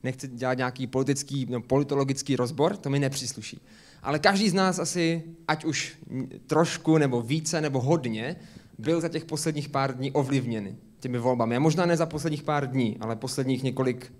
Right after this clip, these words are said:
týdnů, měsíců. A vlastně jsme svým způsobem politikou, minimálně na téhle nejvyšší úrovni,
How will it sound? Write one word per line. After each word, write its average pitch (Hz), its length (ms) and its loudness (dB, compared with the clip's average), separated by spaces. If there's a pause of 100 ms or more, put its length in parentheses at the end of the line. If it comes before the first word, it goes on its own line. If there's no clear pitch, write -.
týdnů, 143 680 2
měsíců. 127 600 0 (680)
A 107 120 -10
vlastně 120 580 -4 (180)
jsme 127 380 -4 (140)
svým 143 220 -2
způsobem 113 640 -4 (260)
politikou, 143 560 2
minimálně 123 500 -2
na 113 80 -4
téhle 123 460 -2
nejvyšší 127 420 -4
úrovni, 117 560 -4